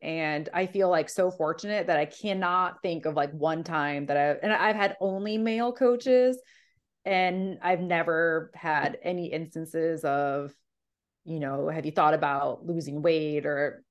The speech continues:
none of that. So I feel, like, very fortunate that I've had, like, really good support systems, um,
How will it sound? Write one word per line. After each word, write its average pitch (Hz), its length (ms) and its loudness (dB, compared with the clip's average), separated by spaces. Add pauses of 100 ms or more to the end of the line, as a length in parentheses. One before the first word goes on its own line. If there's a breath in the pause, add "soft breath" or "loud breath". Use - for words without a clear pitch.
(120)
none 233 340 6
of 196 100 4
that. 135 300 -2
So 208 180 4
I 185 100 6
feel, 214 260 4
like, 170 220 0
very 208 340 -2
fortunate 190 720 -4
that 143 400 0 (540 soft breath)
I've 165 140 0
had, 165 200 2
like, 147 140 0
really 165 260 4
good 156 260 0
support 151 360 -2
systems, 165 760 -4
um, 151 540 -2